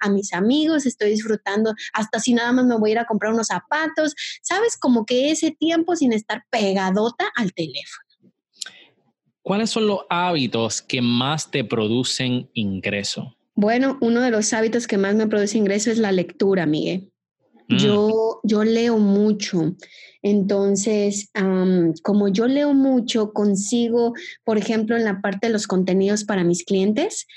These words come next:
Speaker 1: eh, a veces ellos no tienen ideas, a veces dicen, "Ay, yo no sé de qué voy a hacer el video." Yo le digo, "Mira, yo leí un libro donde hablan de tal cosa, ¿qué tal si lo desarrollamos a tu manera? Y decimos esto,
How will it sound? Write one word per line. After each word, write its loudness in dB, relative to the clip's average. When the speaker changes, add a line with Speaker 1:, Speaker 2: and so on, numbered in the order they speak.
Speaker 1:
eh, 2
a 0
veces 0
ellos 2
no 2
tienen 4
ideas, 0
a 0
veces 0
dicen, 2
"Ay, 2
yo 4
no 2
sé 0
de -2
qué -2
voy 2
a 0
hacer -2
el 2
video." 2
Yo 2
le 2
digo, 2
"Mira, 2
yo 2
leí 2
un 4
libro 2
donde 2
hablan 2
de 4
tal -2
cosa, 0
¿qué -2
tal 0
si -2
lo 2
desarrollamos 0
a -2
tu 0
manera? 2
Y 0
decimos 0
esto, -2